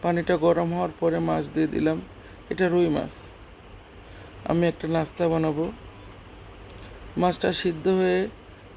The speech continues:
গেছে। আমি কাটা বেছে নিয়েছি ঠান্ডা করে। কড়াইতে সাদা তেল দিলাম, পেঁয়াজ,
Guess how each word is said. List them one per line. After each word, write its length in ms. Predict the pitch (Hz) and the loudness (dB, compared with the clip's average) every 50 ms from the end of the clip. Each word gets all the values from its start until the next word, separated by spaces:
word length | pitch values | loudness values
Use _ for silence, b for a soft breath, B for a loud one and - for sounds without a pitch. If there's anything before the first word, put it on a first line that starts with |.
| - - - | -12 -6 -2
গেছে। 320 | 185 185 175 - - 196 202 226 240 - - - - - - - - - - - - - - - - - - - - - - - - - - | -2 -2 -2 -2 -4 -4 -4 -4 -6 -10 -16 -20 -20 -20 -20 -20 -18 -18 -18 -18 -20 -20 -20 -20 -20 -20 -20 -18 -18 -18 -18 -18 -16 -8 -4
আমি 180 | - 170 180 170 - | 0 0 0 0 2
কাটা 260 | - 180 180 - 180 170 165 | 0 0 2 2 2 2 2
বেছে 300 | 151 160 165 - - 185 | 2 0 0 0 -2 -4
নিয়েছি 440 | 170 175 170 165 156 156 - - 165 180 226 - - - - - - - - - - - - | -2 0 0 0 -2 -2 -4 -4 -6 -6 -6 -10 -14 -18 -18 -20 -20 -20 -18 -18 -18 -18 -12
ঠান্ডা 340 | - - 156 160 156 165 160 | -6 -4 -2 0 2 2 0
করে। 280 | - - 156 156 151 151 - - - - - - - - - - - - - - - - - - - | 0 0 0 0 -2 -2 -4 -10 -16 -20 -20 -20 -20 -20 -20 -20 -20 -20 -20 -18 -18 -18 -18 -12 -4
কড়াইতে 340 | - 185 190 196 190 190 202 190 | 2 4 4 4 4 4 2 0
সাদা 260 | 196 190 180 180 185 | 0 0 0 -2 -2
তেল 240 | - - 185 180 175 | 0 2 2 2 4
দিলাম, 300 | 170 175 175 175 180 180 180 | 4 4 4 4 4 0 0
পেঁয়াজ, 420 | - 175 170 170 165 165 170 160 | 0 2 2 4 4 4 2 0